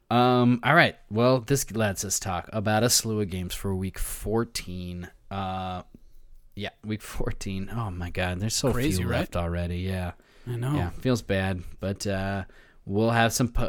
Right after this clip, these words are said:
Speaker 1: uh, some plus football to come. Um, y-, your Cowboys, Dan, they're gonna have the battle for Texas. Uh, that's the way we'll push it to make it sound like that
Speaker 2: <laughs>
Speaker 1: it's exciting.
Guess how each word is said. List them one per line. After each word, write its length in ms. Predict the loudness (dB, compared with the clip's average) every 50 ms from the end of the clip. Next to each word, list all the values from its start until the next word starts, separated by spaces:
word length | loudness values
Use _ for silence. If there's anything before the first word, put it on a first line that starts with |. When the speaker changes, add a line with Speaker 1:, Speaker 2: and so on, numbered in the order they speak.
| 0 0
Speaker 1:
uh, 300 | 0 2 2 2 0 -4
some 200 | -6 -6 -6 -6
plus 300 | -6 -6 -4 -6 -4 -4
football 440 | -4 -4 -4 -4 -4 -4 -4 -4 -4
to 100 | -6 -8
come. 360 | -8 -8 -8 -8 -6 -8 -10 -12 -14 -18 -20 -20 -20 -18 -16 -14 -14 -14 -10 -4 0
Um, 380 | 0 2 2 2 0 0 -2 -6 -10 -14 -12 -8
y-, 140 | -6 -8 -8 -6 -4
your 160 | -2 -2 -2
Cowboys, 520 | 0 4 6 6 6 6 6 4 4 4
Dan, 380 | 2 2 0 0 0 0 -2 -6 -10 -14 -18 -20 _ _ _ _ _
they're 300 | -8 -6 -2 0 0 0
gonna 220 | 2 2 0 0 0
have 220 | 0 0 -2 0
the 80 | -2 0
battle 400 | 2 4 4 4 6 4 2 0
for 160 | 0 -2 -2
Texas. 680 | 0 0 -2 -2 -2 -4 -4 -4 -2 0 0 0 -2 -2 -2
Uh, 160 | -2 0 0
that's 280 | 0 0 2 2 0 2
the 100 | 2 2
way 240 | 2 2 2 2 2
we'll 160 | 2 0 0
push 340 | 0 0 0 0 0 0 -4
it 140 | -4 -4 -4
to 100 | -4 -4
make 280 | -2 -2 -4 -4 -4
it 100 | -4 -4
sound 380 | -2 -2 -2 0 -2 -2 -2 -2
like 200 | -2 -2 -4 -4 _ _
that 240 | -4 -2 0 2 2 2
Speaker 2:
<laughs> 40 | 2
Speaker 1:
it's 240 | 0 -4 -4 -4 -4
exciting. 560 | -4 -2 -4 -4 -2 -4 -4 -6 -6 -8 -10